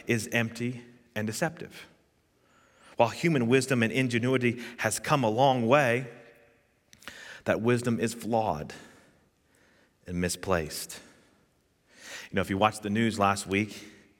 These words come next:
you might know that the newest rover landed on Mars, didn't it? I don't know how far we are away from Mars. I think twenty-two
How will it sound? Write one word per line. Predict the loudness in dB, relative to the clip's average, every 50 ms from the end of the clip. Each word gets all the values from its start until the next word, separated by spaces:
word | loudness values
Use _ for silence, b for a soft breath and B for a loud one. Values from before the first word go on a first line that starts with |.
| B B B B B B B B B B B B B B B B B B B -2
you | 0 2
might | 4 4 4 4 2
know | 2 2 2
that | 2 0
the | 0 2
newest | 2 4 4 4 2 2 0 -2 -4 -6 -8 B B B B B B B B B
rover | 2 4 4 6 4 2 2 2 -2 -2 -4 B B B -6
landed | 0 0 2 2 2 0 -2
on | -2 -2
Mars, | -2 -4 -4 -6 -6 -8 -10 -14 -14 -16 -16 -18 -12 -6
didn't | -6 -6 -6 -6
it? | -12 -14 -18 -20 _ _ _ _ _ _ b b b b b b b b b b b b b b b b b b b b b b b b _ _ _ _ _ _ _ _ _ _ -14
I | -10 -6
don't | -6 -6 -6 -6
know | -4 -4 -4
how | -4 -4 -6
far | -6 -4 -2 -2 0
we | 0 0 0
are | 0 0
away | 2 0 0 -2
from | -2 -6 -6 -6
Mars. | -4 -2 -2 -4 -4 -6
I | -8
think | -10 -10 -12 -12
twenty-two | -12 -10 -8 -6 -8 -8 -8 -8 -6 -6 -6 -6 -8 -10